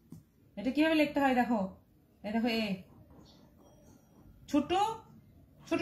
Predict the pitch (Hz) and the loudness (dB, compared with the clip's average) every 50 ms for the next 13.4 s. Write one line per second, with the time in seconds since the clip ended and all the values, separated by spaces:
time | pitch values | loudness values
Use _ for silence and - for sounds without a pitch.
0 | 359 - - 302 320 370 370 381 339 339 330 - 339 294 262 - - - - - | -4 -4 -2 0 0 0 2 4 4 4 4 4 4 2 2 0 -4 -12 -20 -20
1 | - _ _ _ - - - - - - - _ - - _ _ _ - - _ | -20 _ _ _ -20 -20 -20 -20 -20 -20 -20 _ -20 -20 _ _ _ -20 -20 _
2 | - - - _ _ - - _ _ - - _ _ _ _ - - - - - | -20 -20 -20 _ _ -20 -20 _ _ -20 -20 _ _ _ _ -20 -20 -20 -20 -20
3 | - - - - - - - - - - - - - - 202 208 190 190 - - | -18 -18 -18 -18 -18 -20 -20 -18 -18 -20 -20 -16 -10 -6 -4 -4 -2 -4 -4 -4
4 | - 220 226 226 220 202 190 185 - - - - - - - - - _ - - | -2 -2 0 0 -2 -2 -4 -8 -10 -14 -20 -20 -20 -20 -20 -20 -20 _ -20 -20
5 | _ - - - - - 233 247 254 240 240 - 302 302 339 302 349 - 339 370 | _ -20 -20 -20 -12 -6 -2 0 0 0 0 -2 -2 -2 -2 -4 -4 -2 0 2
6 | 370 339 339 - - 349 370 - - - - - - - - - - - - 302 | 2 4 4 4 2 2 0 0 -4 -10 -18 -20 -20 -20 -20 -20 -20 -10 -8 -6
7 | 294 - 349 - 339 349 320 330 330 339 311 330 320 320 294 269 247 - - - | -4 -4 -2 -2 -2 0 0 0 0 2 2 2 2 2 0 -2 -2 -4 -10 -20
8 | _ _ - - - _ - - - _ _ - - - _ _ _ - - - | _ _ -20 -20 -20 _ -20 -20 -20 _ _ -20 -20 -20 _ _ _ -20 -20 -20
9 | - - - - 190 196 220 220 220 208 190 180 - - - - - 190 190 196 | -20 -18 -12 -8 -4 -2 -2 -2 -2 -2 -4 -6 -8 -12 -16 -12 -8 -4 -4 -2
10 | 196 208 180 196 196 185 165 - - - - - - - - - - - - - | 0 0 0 2 0 0 0 -2 -8 -18 -20 -20 -20 -20 -20 -20 -20 -20 -20 -20
11 | - - - - - - - - - - - - - - - 190 196 196 - - | -20 -20 -20 -20 -20 -20 -20 -20 -20 -20 -20 -20 -20 -14 -10 -8 -8 -8 -10 -10
12 | - 359 359 370 339 262 190 - - - - - 208 202 190 190 269 285 302 294 | -6 -4 -2 0 0 0 -2 -4 -8 -10 -10 -6 -2 -2 0 0 2 2 4 4
13 | 302 294 294 - 285 220 226 | 2 0 0 -2 -2 0 0